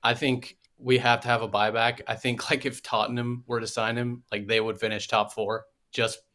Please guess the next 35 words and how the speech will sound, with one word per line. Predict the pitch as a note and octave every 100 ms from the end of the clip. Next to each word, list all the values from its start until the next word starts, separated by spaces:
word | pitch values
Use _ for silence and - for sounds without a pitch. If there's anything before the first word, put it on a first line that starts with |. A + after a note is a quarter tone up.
| _
having | A#2 A2 G#2+
him | G#2+ G#2+
on | G2+ G2+
the |
team | G#2 A2 A2
<laughs> |
alone. | A#2+ C#3+ - B2+ - - - -
Like, | B2 A#2+
I |
don't | A#2+
know | A#2+ A#2
if |
that's | A#2 A#2 -
true, | - B2
but, | G#2 G#2+
you | A#2+
know, | A2 G#2
he | A#2
just, | A2+ A2+ - - _ _ _ _ _ -
he | A#2+
just | B2 B2 -
is | B2+ G#2 - -
such | - B2 B2
a |
quality | - A#2 A2+ A2+ G#2
keeper. | - A2+ G#2+ F#2+ _ _
So, | - A#2+ A2+ - - _ _ _ _ _ _ _
like, | A#2+ C3
I |
was | C#3 B2+
just | B2+ -
kind | B2+ A#2+
of | A2+ G#2+
thinking, | - A#2 A#2+ G#2+
like, | G2+ F#2 -